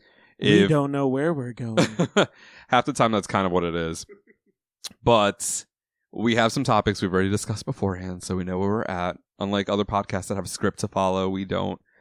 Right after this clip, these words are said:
Speaker 2: We wing this shit and just, I fix it in post if need be. But we, uh, actually, I would love to hear, I'll throw this in right now, but with us doing this new format,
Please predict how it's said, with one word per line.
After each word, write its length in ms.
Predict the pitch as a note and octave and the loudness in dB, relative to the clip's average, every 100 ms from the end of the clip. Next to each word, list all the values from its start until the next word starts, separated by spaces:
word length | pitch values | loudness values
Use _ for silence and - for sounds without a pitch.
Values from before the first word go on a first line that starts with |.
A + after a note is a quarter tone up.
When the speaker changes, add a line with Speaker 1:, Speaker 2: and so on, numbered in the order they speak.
| - - | -20 -4
Speaker 2:
We 100 | G#2+ | 0
wing 280 | G#2+ G#2 G2 | 2 2 0
this 100 | F#2+ | -2
shit 260 | - F2+ | 0 0
and 120 | D2 F2 | -2 -6
just, 340 | E2+ - - _ _ _ _ - | -8 -8 -20 _ _ _ _ -10
I 100 | - | -4
fix 260 | - G2+ A2+ | -2 0 0
it 80 | |
in 100 | A2 | 2
post 320 | G#2+ G#2+ G2 G2+ | 4 2 2 -2
if 80 | |
need 220 | F#2+ F#2 E2+ | -2 -2 0
be. 200 | F2+ F#2+ - _ - - - _ _ _ _ - - | -2 -2 -10 _ -20 -18 -18 _ _ _ _ -20 -16
But 440 | G#2+ G#2+ A2 G2 - _ _ - - _ - | -2 2 2 2 -6 _ _ -20 -20 _ -14
we, 360 | C#3 A2+ D#3+ - | -6 -2 0 2
uh, 320 | C3 B2 B2 | 2 4 2
actually, 220 | E3 C3+ | 2 4
I 20 | |
would 120 | A2+ | 4
love 200 | G#2+ A2 | 4 2
to 120 | - A2 | 2 -2
hear, 440 | F#2+ F2+ F2 F2 | 0 2 0 0
I'll 80 | G2 | 0
throw 160 | A#2 G#2+ | 0 2
this 200 | G#2 G#2 | 2 0
in 80 | F#2+ | -2
right 180 | F#2 | -2
now, 560 | F2 G2 F2+ F2 F2 E2 _ _ _ | -2 -2 -2 -2 -4 -8 _ _ _
but 300 | G#2 F#2 F2+ | 0 0 -2
with 260 | - A2 A2+ | -2 0 2
us 160 | A#2 | 2
doing 220 | - B2 A2 | 2 2 2
this 160 | G#2+ | 2
new 140 | A2 G2 | 0 0
format, 500 | - D3+ G#2 F#2 | 2 2 2 0